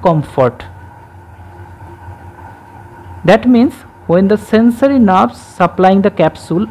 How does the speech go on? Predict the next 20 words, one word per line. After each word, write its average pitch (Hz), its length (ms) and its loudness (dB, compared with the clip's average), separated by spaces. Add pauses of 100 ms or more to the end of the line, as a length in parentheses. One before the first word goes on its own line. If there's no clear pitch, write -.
(140)
are 165 140 0
stimulated, 180 760 0 (520)
they 165 160 2
bring 220 420 2
the 226 100 4
joint 170 460 0
in 180 100 2
a - 160 -2 (240)
optimum 202 600 2
position, 123 540 -6 (220)
in 180 120 2
a 220 60 4
most 226 360 2
suitable 165 480 0 (360)
position. 123 440 -6 (1080)
That 175 200 0
is 262 180 -4
called 185 400 0 (180)
the 190 240 0 (1300)
watchdog 185 680 2